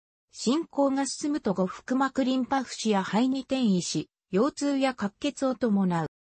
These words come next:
非常に進行の早いがんであるので、精巣の腫れやしこりに気づいた場合、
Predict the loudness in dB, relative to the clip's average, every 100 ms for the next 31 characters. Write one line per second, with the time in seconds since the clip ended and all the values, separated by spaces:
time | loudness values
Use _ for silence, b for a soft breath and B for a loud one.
0 | _ _ -20 -20 _ -2 0 2 2 0
1 | -4 -2 -4 -4 -2 0 0 -2 0 2
2 | 2 2 2 2 2 2 2 2 -2 -2
3 | -2 -2 0 0 2 -2 0 2 2 2
4 | -2 _ -20 -2 0 0 -2 -2 -4 -2
5 | 0 0 0 2 2